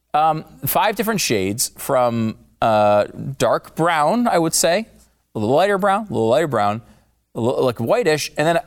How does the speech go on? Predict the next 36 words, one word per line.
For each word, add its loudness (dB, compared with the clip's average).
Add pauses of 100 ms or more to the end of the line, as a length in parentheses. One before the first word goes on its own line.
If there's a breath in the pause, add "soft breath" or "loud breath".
apparently 0
gray. 0
I 2
don't 2
know 2
if, -4
<laughs> -2
at -6 (180)
least -2
in -2
my 0
monitor, -2
it -4
looks -4
like -2
the, -4
if 0
someone 0
has, -2
if 0
you 2
have 0
gray -2
skin, -2
go 0
to -4
the 0
doctor. -2
Don't -2
get -2
a -2
new -2
Band-Aid. -2 (520 soft breath)
Um, 0 (680 loud breath)
but, -6 (260)
uh, -10